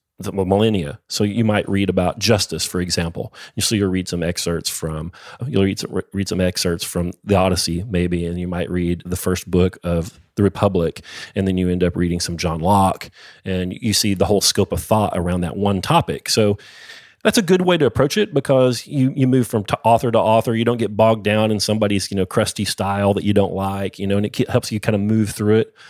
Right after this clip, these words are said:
At online great books dot com, we go through them in chronological order because we believe that they scaffold on each other.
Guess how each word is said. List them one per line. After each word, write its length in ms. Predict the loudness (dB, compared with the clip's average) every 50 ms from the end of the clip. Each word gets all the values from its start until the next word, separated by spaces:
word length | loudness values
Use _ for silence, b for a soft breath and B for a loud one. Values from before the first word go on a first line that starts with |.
| B B B B B B B 2
At 80 | 2
online 240 | 4 4 4 2 2
great 200 | 2 0 0 2
books 180 | 0 0 0 0
dot 160 | 0 0 0
com, 380 | 0 2 2 2 0 -2 -6 -8
we 140 | -4 -2 0
go 120 | 0 0 0
through 140 | 0 -2 -2
them 60 | -2
in 40 | -2
chronological 520 | -2 -2 -2 0 0 -2 -4 -6 -6 -6 -4
order 440 | -2 0 0 0 0 -2 -4 -6 -10 _ -4
because 560 | -4 -4 0 2 2 4 4 2 0 -2 -4
we 120 | -4 -4
believe 240 | -2 0 -2 -2 -2
that 100 | -2 -4
they 80 | -4 -2
scaffold 720 | 0 0 0 0 0 0 0 0 -2 -2 -2 -2 -2 -2 -2
on 340 | 0 2 2 4 4 2 0
each 280 | -2 -4 -6 -6 -4
other. 440 | -2 -2 0 0 0 -2 -2 -4 -6